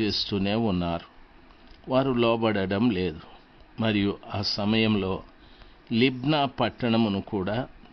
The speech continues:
తిరుగుబడెను. యెహోరాము గురించి, యెహోరాము పరిపాలన దినాలలో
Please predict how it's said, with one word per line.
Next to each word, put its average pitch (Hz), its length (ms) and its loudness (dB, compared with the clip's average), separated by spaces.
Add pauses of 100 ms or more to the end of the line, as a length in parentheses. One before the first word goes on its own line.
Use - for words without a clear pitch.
(160)
తిరుగుబడెను. 98 880 0 (880)
యెహోరాము 135 880 2
గురించి, 107 600 0 (140)
యెహోరాము 117 720 0 (100)
పరిపాలన 101 720 -2 (160)
దినాలలో 104 640 -2